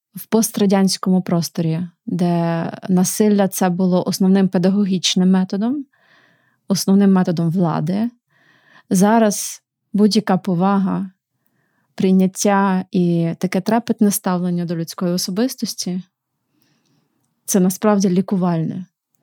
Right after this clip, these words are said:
В нашому суспільстві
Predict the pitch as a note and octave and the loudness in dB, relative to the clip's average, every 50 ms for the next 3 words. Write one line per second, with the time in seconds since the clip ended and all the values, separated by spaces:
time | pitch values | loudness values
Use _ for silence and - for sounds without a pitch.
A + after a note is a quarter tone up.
0 | _ _ _ _ _ _ _ _ _ _ _ _ _ _ _ _ _ _ _ _ | _ _ _ _ _ _ _ _ _ _ _ _ _ _ _ _ _ _ _ _
1 | _ _ _ _ _ _ _ _ _ _ _ _ - _ - G#3 G#3+ G3+ G3+ B3+ | _ _ _ _ _ _ _ _ _ _ _ _ -20 _ -4 0 2 2 2 2
2 | B3 - C4 B3 A#3 A#3 - G#3+ - - - G3 F3+ F3 - - - F3+ F3 F3+ | 2 2 0 0 0 -2 -4 -6 -8 -4 -2 -2 -2 -2 -4 -8 -6 -4 -4 -2
3 | F#3 F#3+ G#3 | -2 -4 -8